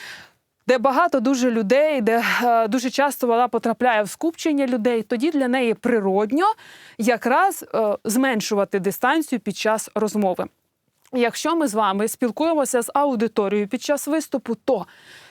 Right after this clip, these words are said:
підходити до першого ряду і там,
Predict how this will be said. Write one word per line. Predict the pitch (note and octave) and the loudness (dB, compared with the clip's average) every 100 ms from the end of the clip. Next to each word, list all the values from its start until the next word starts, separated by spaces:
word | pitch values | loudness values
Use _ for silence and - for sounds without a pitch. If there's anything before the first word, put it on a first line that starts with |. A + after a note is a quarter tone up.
| _ _ _ _ _ _ | _ _ _ _ _ _
підходити | D4 C4+ F#4 G4+ G#4 F4 | -4 0 2 2 2 2
до | D#4 | 2
першого | D#4+ E4+ - F#4+ F#4 | 2 2 2 2 4
ряду | C#4 B3 A3 A3 D4+ - | 4 4 2 2 -2 0
і | |
там, | C4 D4+ D#4 | 0 2 0